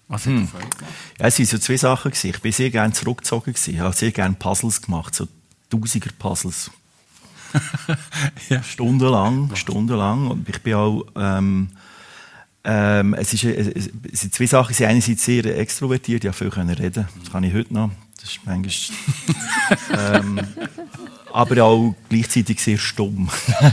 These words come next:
Speaker 2: <laughs> Und... Ähm, ja, ich bin so ein bisschen durch die Schule durch und, und immer auch ein bisschen ein Einzelgänger gewesen.
Speaker 1: Mhm.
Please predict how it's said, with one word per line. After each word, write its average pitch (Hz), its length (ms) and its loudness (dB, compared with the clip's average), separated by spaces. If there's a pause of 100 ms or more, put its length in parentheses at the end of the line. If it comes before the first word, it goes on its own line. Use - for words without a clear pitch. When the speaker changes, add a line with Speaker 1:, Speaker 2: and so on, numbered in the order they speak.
(280)
Speaker 2:
<laughs> - 680 -6
Und... 107 420 4
Ähm, 98 540 4 (920)
ja, 87 360 0
ich - 80 -4
bin 107 120 0
so 98 140 -2
ein - 20 -6
bisschen 90 140 -4
durch 98 180 0
die 95 120 -6
Schule 104 340 0
durch 127 240 2
und, 95 500 2
und 92 340 -2 (500)
immer 143 220 4
auch 123 120 2
ein 117 100 2
bisschen - 300 -2
ein 98 80 0
Einzelgänger 113 640 -4
gewesen. - 420 -6
Speaker 1:
Mhm. 104 280 -12